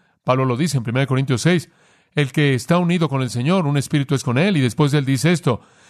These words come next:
"Si se unen a sí mismo a una ramera, han unido a Cristo una prostituta".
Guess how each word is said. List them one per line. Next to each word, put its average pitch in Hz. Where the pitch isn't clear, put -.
"Si 165
se 139
unen 208
a 131
sí 151
mismo 147
a 123
una 143
ramera, 127
han 175
unido 165
a 117
Cristo 147
una 135
prostituta". 131